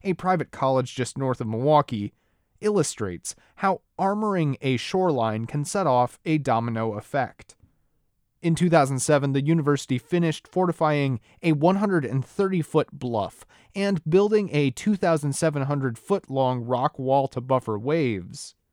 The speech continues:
The twelve million dollar project was among the largest built along Lake Michigan in Wisconsin. Neighboring landowners soon noticed changes to their property. While barriers like seawalls can protect the property immediately behind them,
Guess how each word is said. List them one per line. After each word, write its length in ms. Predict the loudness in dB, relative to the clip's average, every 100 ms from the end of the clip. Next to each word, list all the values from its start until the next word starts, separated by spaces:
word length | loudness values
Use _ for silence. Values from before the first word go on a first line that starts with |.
| _ _ _ _ _ _ _
The 100 | -2
twelve 460 | 0 4 4 4 2
million 440 | 2 4 2 2
dollar 260 | 2 0 -2
project 640 | 2 2 4 2 0 -4 -20 _ _
was 160 | 0 2
among 260 | 2 2
the 100 | 2
largest 720 | 2 4 4 2 -2 -6 -4
built 300 | -2 -2 -2 -6
along 360 | -4 0 0 0
Lake 220 | -2 -2
Michigan 520 | -2 -2 -2 -4 -4 -4
in 180 | -6 -6
Wisconsin. 640 | -4 -2 -2 -2 -8 -12 _ _ _ _ _ _ _
Neighboring 460 | 2 2 4 0 2
landowners 640 | 2 2 2 2 0 -2
soon 360 | -2 2 2 4
noticed 420 | 4 2 0 -4
changes 580 | -4 0 0 0 -2 -6
to 120 | -6
their 160 | -4 -2
property. 580 | 0 0 0 -4 -8 -14 _ _ _
While 400 | 4 6 6 4
barriers 600 | 4 2 2 2 2 2
like 160 | 2 2
seawalls 720 | 0 0 0 4 6 6 2
can 180 | -2 -2
protect 560 | -2 0 0 0 -2
the 80 | -8
property 640 | -4 2 2 2 0 -2
immediately 800 | -2 -2 2 2 2 0 0 -4
behind 640 | -2 -4 -2 0 2 2 -2
them, 400 | -4 -6 -6